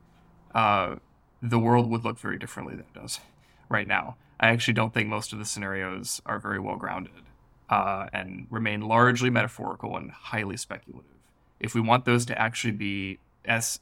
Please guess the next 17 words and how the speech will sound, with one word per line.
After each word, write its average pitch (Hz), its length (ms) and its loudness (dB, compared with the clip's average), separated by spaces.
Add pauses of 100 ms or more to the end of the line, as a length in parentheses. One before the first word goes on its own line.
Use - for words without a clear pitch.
sci-, 123 320 6
sufficiently 127 540 -2
scientific 110 680 -2
that 101 120 -6
when 101 160 -6
we 101 80 -6
see 104 200 -8
think 101 260 -8
tank 101 200 -8
studies 98 380 -8
come 98 180 -6
out 95 240 -4 (380)
about 104 220 4
these 98 180 -2
risk - 340 -4 (260)
cases, 98 480 -4
that - 160 -2